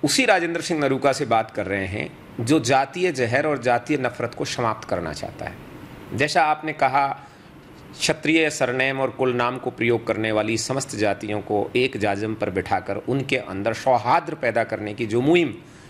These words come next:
जो अजगरम की मुहिम थी, जिसको भारत स्वाभिमान नाम भी दिया गया था, उसी राजेंद्र सिंह नरूका से, उसी founder से बात कर रहे हैं। रही बात इसकी कि आज आप कह रहे हैं कि ये नज़र आते हैं कि मैं राजपूतों का नेतृत्व करता या राजपूतों का साथ दिखाई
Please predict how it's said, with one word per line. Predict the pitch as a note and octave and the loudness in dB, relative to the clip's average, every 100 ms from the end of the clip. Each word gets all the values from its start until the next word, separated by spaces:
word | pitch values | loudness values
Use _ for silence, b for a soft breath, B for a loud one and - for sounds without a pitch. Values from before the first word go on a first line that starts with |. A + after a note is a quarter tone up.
| B B A2 | B B 0
जो | D3 - | 0 2
अजगरम | C#3 B2 E3+ A3 | 0 4 2 2
की | G3 C#3+ | 0 2
मुहिम | A2+ G#2 F#2 | 2 0 -4
थी, | G2 G2 - - | -8 -10 -12 -6
जिसको | G#2+ - A2+ | -4 -2 2
भारत | A2+ C3+ | 2 0
स्वाभिमान | - B2 C#3+ D#3 D#3 | 2 2 4 2 2
नाम | C#3 C3 | 0 0
भी | A#2+ | -2
दिया | G#2+ G2 F2 | -2 -2 -2
गया | F2+ E2+ | -2 -6
था, | - - - B B B B B - - | -8 -14 -14 B B B B B -16 -2
उसी | G#3 E4+ | 4 6
राजेंद्र | F4 B3+ A3+ A3 | 6 4 0 -6
सिंह | - G3 | -4 2
नरूका | D#3 C#3+ C3+ | 2 4 2
से, | B2 F3+ | 2 -2
उसी | - D#3 A2 | -2 -2 0
founder | - C3+ C3 | 0 -2 -2
से | - A2+ | -2 0
बात | G#2 G2+ | 0 0
कर | - | -8
रहे | F#2 F#2+ | -6 -6
हैं। | E2+ C3+ - B B B B - | -6 -8 -10 B B B B -4
रही | A#2 E3 | 0 2
बात | G3+ G3 G3+ | 4 4 2
इसकी | F3+ - G#3+ | -8 -6 -6
कि | A3 | 2
आज | G3 D3+ E3+ | 4 4 4
आप | E3+ E3 - | 2 2 2
कह | D3 | 2
रहे | D#3+ D#3+ | 2 2
हैं | E3 D#3+ | 0 0
कि | D#3 | 2
ये | D3 | 2
नज़र | C3 C3 C#3 | 4 4 4
आते | A#2+ C3+ | 2 0
हैं | C#3+ | -2
कि | C#3+ | 0
मैं | C3+ C3 B2+ | 0 0 2
राजपूतों | A#2+ C3 - C#3 C3+ | 2 2 0 -4 -2
का | B2+ B2+ B2 - | 2 4 2 -2
नेतृत्व | A#2+ A#2 B2 A#2+ | -4 -2 -2 -2
करता | - A2+ A#2 A2+ | 0 0 2 2
या | A#2 | 2
राजपूतों | A#2 A#2 A2 A2+ A#2 | 2 0 -2 -4 -2
का | A2 | -2
साथ | G#2+ - A#2 - | -2 0 0 -2
दिखाई | G#2+ G#2+ A2 | -8 -2 -2